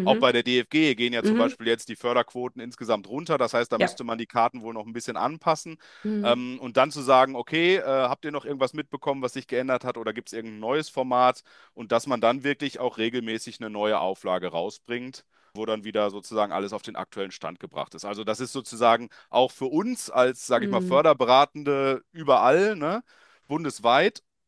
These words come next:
Speaker 1: ist es eine Möglichkeit, so einen Austausch irgendwie kontinuierlich am Laufen zu haben
Speaker 2: Mhm.
Speaker 1: und dann, dann auch noch ein schönes, sag ich mal, aktuelles Quartett daraus zu bekommen. <laughs>
Speaker 2: Ja, das ist super. Und wie kann man sich das dann vorstellen? Ähm, an der T U Dortmund in der Förderberatung wird dann,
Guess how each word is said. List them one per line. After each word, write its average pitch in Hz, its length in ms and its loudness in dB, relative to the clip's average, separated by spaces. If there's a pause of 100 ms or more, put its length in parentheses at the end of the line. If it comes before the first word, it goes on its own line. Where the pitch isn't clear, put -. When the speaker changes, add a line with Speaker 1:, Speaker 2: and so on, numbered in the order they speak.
(120)
Speaker 1:
ist 139 200 -10
es 151 120 -12
eine 147 100 -6
Möglichkeit, 135 680 0
so - 160 -12
einen 127 140 -8
Austausch 113 540 0
irgendwie 104 520 -10 (220)
kontinuierlich 120 520 -8
am 113 120 -4
Laufen 110 260 -2
zu 117 180 -10
haben 117 300 0
Speaker 2:
Mhm. - 40 -2
Speaker 1:
und 233 260 -12
dann, 110 260 -6 (220)
dann 120 300 2
auch 131 140 0
noch 127 140 -6
ein 127 80 -18
schönes, 135 580 -8
sag 120 180 0
ich - 100 -16
mal, 113 160 2
aktuelles 117 420 -4
Quartett - 360 -4
daraus 85 320 -2
zu - 80 -20
bekommen. 82 360 -14 (120)
<laughs> 190 80 -10 (460)
Speaker 2:
Ja, 185 240 6
das 175 220 2
ist 202 120 -8
super. 202 440 -2
Und 214 180 4
wie 214 100 0
kann 226 160 -2
man 233 120 0
sich 220 160 -6
das 190 180 0
dann 196 140 0
vorstellen? 226 640 0
Ähm, 196 220 0
an 202 160 0
der 196 100 2
T 202 160 -4
U 202 100 2
Dortmund 202 360 0
in 208 60 -2
der 190 120 2
Förderberatung 202 800 -2
wird 185 180 -2
dann, 185 280 -2